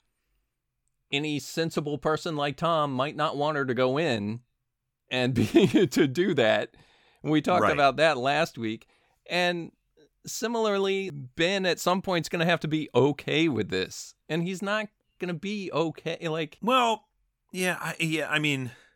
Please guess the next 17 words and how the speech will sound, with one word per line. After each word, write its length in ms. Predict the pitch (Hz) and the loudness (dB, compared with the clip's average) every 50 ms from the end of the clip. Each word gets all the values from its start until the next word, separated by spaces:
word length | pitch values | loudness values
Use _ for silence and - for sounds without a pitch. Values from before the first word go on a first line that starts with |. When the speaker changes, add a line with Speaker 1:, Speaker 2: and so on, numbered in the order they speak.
| _ _ _ _ _ _ _ _ _ _ _ _ _ _ _ | _ _ _ _ _ _ _ _ _ _ _ _ _ _ _
Speaker 2:
here, 180 | - 135 - 127 | -10 -8 -8 -6
here's 200 | 147 170 151 - | -6 -8 -6 -6
the 80 | 190 | -6
thing 220 | 156 - 151 135 131 | -4 -4 -4 -2 -2
about 400 | 120 113 110 107 104 101 101 - _ _ _ _ _ _ _ _ _ _ _ _ _ _ _ _ - 117 | -2 0 0 2 0 0 -2 -6 _ _ _ _ _ _ _ _ _ _ _ _ _ _ _ _ -16 -4
breakups 760 | 101 117 131 143 135 - 139 127 123 - - - - - - _ _ _ _ _ _ _ _ _ _ _ _ _ - | 2 4 4 4 4 2 2 0 0 0 -4 -8 -8 -10 -12 _ _ _ _ _ _ _ _ _ _ _ _ _ -6
and 140 | 117 113 110 | -4 -2 -2
relationships. 840 | 110 104 110 113 110 - 110 104 - - 107 98 - - - - _ _ _ _ _ _ _ | -2 -2 -2 -2 -4 -4 -6 -8 -6 -6 -6 -6 -6 -10 -12 -14 _ _ _ _ _ _ _
You 200 | - 135 156 165 | -4 -2 -2 2
both 280 | 120 185 208 214 208 - | 6 6 6 6 6 4
have 200 | 180 151 139 - | -2 -4 -2 -2
to 80 | - 139 | -4 -4
wanna 260 | 117 113 117 113 113 101 | -2 0 0 0 0 -2
be 160 | 107 107 104 | -2 -4 -6
in 80 | 98 | -4
a 40 | 90 | -4
relationship. 680 | 87 87 82 80 69 - - - 57 - - - - | -6 -6 -6 -8 -10 -10 -12 -12 -12 -14 -16 -16 -18